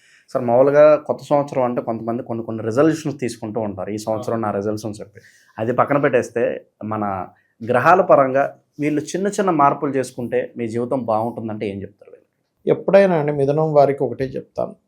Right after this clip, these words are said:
Speaker 2: మనకి, ఆ, ఒకటి గుర్తుపెట్టుకోవాల్సింది ఏంటంటే అసలు పూర్వజన్మ కర్మ మనం ఏం చేశాము దాన్ని బట్టి మనం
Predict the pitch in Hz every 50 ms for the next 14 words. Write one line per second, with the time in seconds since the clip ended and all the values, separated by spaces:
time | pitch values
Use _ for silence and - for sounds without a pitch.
0 | _ _ _ 143 143 147 147 151 151 - 190 185 156 135 139 147 170 202 - -
1 | - - - - - 135 127 127 127 65 64 64 64 64 62 64 - - _ _
2 | _ _ _ _ _ _ _ _ _ _ _ _ _ _ - 135 131 131 123 135
3 | 135 139 151 156 151 151 151 151 139 135 135 110 113 120 120 120 120 127 135 151
4 | 156 - - 160 - - 147 143 151 151 147 160 160 156 156 - - - 127 135
5 | 143 151 151 147 139 127 123 123 127 131 131 127 131 123 117 107 - - 123 120
6 | 117 117 120 123 131 - - - - - _ _ _ - - - _ _ _ _
7 | _ - - - 147 127 127 139 139 147 156 156 143 143 143 139 - - - 185
8 | 190 208 208 208